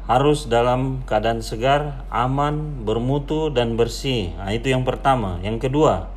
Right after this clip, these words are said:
cuci terlebih dahulu dengan air mengalir sebelum diolah lebih lanjut.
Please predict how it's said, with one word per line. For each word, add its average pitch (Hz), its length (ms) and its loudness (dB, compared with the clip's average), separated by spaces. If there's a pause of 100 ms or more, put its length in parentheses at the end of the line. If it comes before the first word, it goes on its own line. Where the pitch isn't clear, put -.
(540)
cuci 147 400 -2
terlebih 139 400 2
dahulu 156 320 6
dengan 120 320 0
air 135 240 2
mengalir 147 600 2
sebelum 127 360 -2
diolah 143 680 2
lebih 120 260 -2
lanjut. 123 400 2